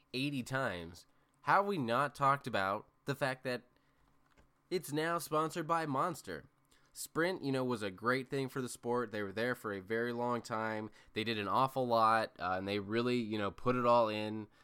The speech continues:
Uh, but, you know, it was just their time to walk away, and it, you can't, can't be upset about that by any means or anything. Uh, we really appreciate everything that they did for the sport, but here we are.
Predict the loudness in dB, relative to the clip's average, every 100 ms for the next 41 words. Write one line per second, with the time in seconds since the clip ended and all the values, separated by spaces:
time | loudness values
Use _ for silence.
0 | _ -2 0 0 0 0 0 0 0 -2
1 | -4 -8 -4 -2 0 -2 -2 0 -2 -4
2 | -2 0 0 2 2 2 0 -2 -2 -4
3 | -6 -6 -8 -4 -6 -4 -2 -2 -4 _
4 | _ _ _ _ _ -6 -4 -2 -2 0
5 | 0 2 4 2 2 0 0 0 0 0
6 | 0 0 0 0 -2 -2 -2 -2 -4 -4
7 | -4 -8 -16 -8 0 2 2 0 2 2
8 | 0 -2 -2 0 0 2 2 2 0 0
9 | 0 0 0 0 -2 -4 -6 -8 -6 -2
10 | 0 -2 -6 _ -20 -20 -20 -4 2 4
11 | 2 -4 _ _ _ -2 0 2 2 2
12 | 0 -4